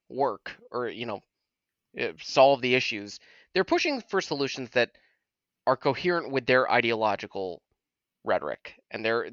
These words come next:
their views of the way the world should be and not how it real-, really just should be. You, you know what I mean? I mean, this is,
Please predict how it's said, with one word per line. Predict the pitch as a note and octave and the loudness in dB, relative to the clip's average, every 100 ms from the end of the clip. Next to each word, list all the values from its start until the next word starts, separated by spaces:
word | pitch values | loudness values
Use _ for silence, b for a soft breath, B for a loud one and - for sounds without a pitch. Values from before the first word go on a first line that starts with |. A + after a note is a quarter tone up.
| A#2+ | 0
their | C3+ C3+ A#2+ - B2 | 2 2 -2 -14 -8
views | B2+ B2 A#2 | -2 -2 -2
of | |
the | A2 | -4
way | A2+ | -2
the | A2+ | -2
world | G#2+ A2 G#2+ | -2 -2 -2
should | - C3 A#2 | -4 -4 -4
be | B2 A2 G2 G#2 b b b b _ - | -4 -4 -6 -10 b b b b _ -2
and | A#2 | 2
not | A#2 A2+ A2+ _ _ _ _ | 6 6 6 _ _ _ _
how | A#2+ B2 | 0 0
it | A2+ - _ _ _ _ _ _ _ _ _ _ - | 0 -6 _ _ _ _ _ _ _ _ _ _ -20
real-, | A2+ C#3 C#3 A#2+ - | -4 2 4 2 -6
really | C3+ G3+ F3 | 6 10 10
just | C3+ C#3 - | 8 4 2
should | - F#3+ D3+ A#2 A#2 | 2 6 6 4 -2
be. | C3+ G2 C#2+ - | -2 -2 -8 -14
You, | - B2+ | -6 -4
you | B2 | 0
know | C#3 | 4
what | D3+ | 4
I | |
mean? | C3 C3 C3 | 4 2 2
I | C3 | 0
mean, | B2+ A#2+ | 0 2
this | B2 D#3 | 0 0
is, | F#3+ | -2